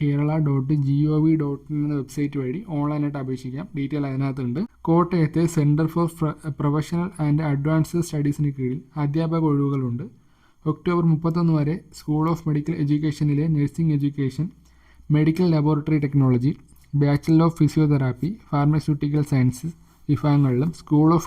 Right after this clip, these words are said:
Technology and Applied Science-ിലുമാണ് അവസരങ്ങൾ. അപേക്ഷിക്കേണ്ട വെബ്സൈറ്റ് ഡബ്ല്യു ഡബ്ല്യു ഡോട്ട് സി പി എ എസ് ഡോട്ട് എ സി ഡോട്ട് ഇൻ. ഇതുവഴി അപേക്ഷിക്കാം. തിരുവനന്തപുരത്തെ കേരള മെഡിക്കൽ സർവീസസ് കോർപ്പറേഷൻ ലിമിറ്റഡിൽ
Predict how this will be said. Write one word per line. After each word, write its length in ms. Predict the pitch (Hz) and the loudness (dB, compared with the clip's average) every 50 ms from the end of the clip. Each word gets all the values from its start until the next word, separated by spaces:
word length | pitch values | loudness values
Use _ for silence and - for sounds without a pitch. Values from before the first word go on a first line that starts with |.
| - | -2
Technology 440 | 147 - - 147 143 143 147 151 160 156 143 | -2 2 4 4 6 6 4 4 2 2 4
and 80 | 135 139 | 4 2
Applied 460 | 156 147 135 127 - 151 151 156 151 | 2 0 -4 -4 -2 0 0 0 0
Science-ിലുമാണ് 1300 | - - 147 139 143 143 - 165 170 - - - _ _ _ _ _ - - 143 143 147 143 143 143 143 | 0 0 0 0 0 0 0 -4 -8 -8 -10 -20 _ _ _ _ _ -4 0 2 4 4 4 4 4 4
അവസരങ്ങൾ. 500 | 139 131 127 - 135 127 123 123 143 208 - - - _ _ _ _ _ _ _ _ _ _ _ - 151 | 4 2 2 0 0 2 2 4 2 2 -2 -8 -20 _ _ _ _ _ _ _ _ _ _ _ -2 0
അപേക്ഷിക്കേണ്ട 520 | 151 156 175 175 170 - 180 170 175 160 | 4 6 6 6 6 4 4 4 4 4
വെബ്സൈറ്റ് 400 | 160 151 139 - - 151 147 147 | 4 4 2 2 2 2 4 4
ഡബ്ല്യു 340 | 147 139 139 131 139 143 143 | 4 2 2 2 2 4 4
ഡബ്ല്യു 160 | 143 139 139 | 4 4 4
ഡോട്ട് 180 | 139 156 180 175 - - | 2 2 0 -2 -4 0
സി 200 | - 151 156 156 - - | 2 2 2 2 2 -2
പി 140 | 185 185 - - | -4 -4 -2 -2
എ 40 | 151 | 0
എസ് 340 | 147 147 147 147 143 - 151 | 2 2 2 0 0 -2 -2
ഡോട്ട് 320 | 143 139 135 131 131 135 | -2 0 0 0 0 0
എ 260 | 151 143 135 135 135 139 | 2 2 2 2 2 0
സി 260 | 135 - 165 165 165 | 0 0 0 0 2
ഡോട്ട് 320 | 143 135 131 127 123 - | 2 2 0 0 0 0
ഇൻ. 160 | 127 165 180 - - | -2 -2 -2 -4 -4
ഇതുവഴി 300 | 147 135 147 147 139 139 | 0 2 4 4 4 4
അപേക്ഷിക്കാം. 580 | 139 131 131 131 127 - 135 123 - 160 196 202 - _ - | 2 2 2 0 0 0 -2 -4 -2 -2 -4 -4 -2 _ 4
തിരുവനന്തപുരത്തെ 720 | 175 160 170 170 175 175 165 160 139 123 - - 151 160 156 - | 6 8 8 8 6 6 6 4 2 2 0 0 -2 -2 0 0
കേരള 280 | 151 147 143 143 151 151 | 2 4 4 4 4 6
മെഡിക്കൽ 420 | 147 143 139 139 143 147 165 165 | 6 6 6 4 2 2 2 0
സർവീസസ് 580 | 156 - 156 143 143 147 143 - - 160 - - | 0 2 2 2 4 4 4 4 2 -2 -2 0
കോർപ്പറേഷൻ 500 | - 143 139 131 - 147 143 - 151 143 | -2 0 0 0 0 -2 0 2 2 2
ലിമിറ്റഡിൽ 480 | 135 127 123 - - 127 120 135 185 | 4 4 2 0 -2 -2 -2 -2 -4